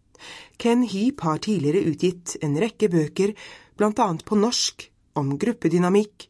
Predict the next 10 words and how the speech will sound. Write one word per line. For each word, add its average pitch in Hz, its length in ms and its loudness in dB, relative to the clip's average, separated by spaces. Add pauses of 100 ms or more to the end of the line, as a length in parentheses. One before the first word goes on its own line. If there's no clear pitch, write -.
(120)
gruppemetoder, 170 840 0 (220)
aldring, 175 560 2 (100)
kommunikasjon, 196 800 2 (340)
sorg 208 640 0
og 160 180 -2
krise, 175 540 -2 (400)
med 147 240 -2
mer. 156 320 0 (1700)
Baksidetekst 151 960 -2
slutt. - 480 -10